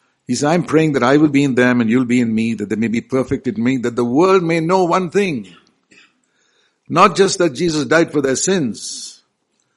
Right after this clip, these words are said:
when people look at me and hear me, they must know not only that Jesus died for their sins and Jesus rose from the dead. Yes, I have to say that, but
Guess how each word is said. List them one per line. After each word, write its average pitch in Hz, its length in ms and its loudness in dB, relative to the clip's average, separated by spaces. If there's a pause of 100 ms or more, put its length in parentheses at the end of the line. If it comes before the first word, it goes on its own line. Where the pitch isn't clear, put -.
(880)
when 147 180 0
people 190 260 6
look 202 220 8
at 185 140 2
me 180 180 -2
and 170 120 -2
hear 180 240 4
me, 165 160 -2
they 156 120 -4
must 160 240 -4
know 185 280 0
not 180 240 2
only 202 180 2
that 185 140 2
Jesus 170 360 0
died 170 320 4
for 160 140 -4
their 156 160 2
sins 170 320 -4
and 156 140 -2
Jesus 160 340 0
rose 170 240 2
from 160 160 -6
the 147 80 2
dead. 160 180 2
Yes, 175 260 4
I 160 100 4
have 160 100 0
to 143 80 -6
say 160 180 2
that, 143 320 2
but - 480 4